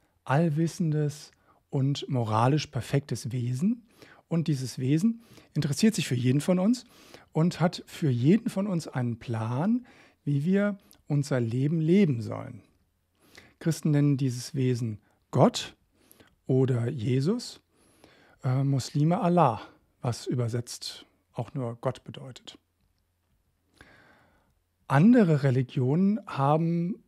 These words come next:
andere Götter. Manche wie Christen und Muslime und Juden nur einen, manche mehrere.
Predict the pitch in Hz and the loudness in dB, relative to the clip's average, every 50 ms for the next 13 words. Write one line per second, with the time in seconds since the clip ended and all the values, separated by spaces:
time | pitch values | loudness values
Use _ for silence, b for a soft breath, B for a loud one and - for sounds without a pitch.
0 | _ - _ - 123 131 143 139 127 113 131 104 - 113 101 - - 170 185 208 | _ -16 _ -4 -2 0 0 0 -2 -4 -6 -10 -10 -10 -10 -8 -4 -4 -4 -4
1 | 233 - _ b b b b b b b b b b b b 135 120 120 135 151 | -4 -8 _ b b b b b b b b b b b b -4 -2 0 0 0
2 | 143 - 151 135 131 131 131 131 131 156 147 120 113 131 123 123 120 - - - | 0 0 0 0 0 0 0 -2 -4 -6 -8 -6 -4 -4 -2 -4 -4 -6 -6 -4
3 | 143 131 - - 156 147 143 113 120 120 110 - - 151 160 156 139 123 117 113 | -4 -4 -4 -6 -8 -8 -6 -6 -6 -6 -6 -4 -2 0 0 0 0 -2 -2 -4
4 | 120 127 131 120 117 113 107 - 139 156 190 208 196 190 190 190 B B B B | -4 -2 -2 -4 -4 -6 -6 -2 2 4 4 6 6 4 2 0 B B B B
5 | B B B B B B B 127 123 117 135 147 - - 131 113 113 113 117 123 | B B B B B B B -2 0 0 0 0 0 -2 -2 -2 0 0 2 4
6 | 160 202 202 175 175 170 160 147 151 160 156 156 156 160 151 | 4 4 4 2 2 0 0 0 2 2 2 2 2 0 -2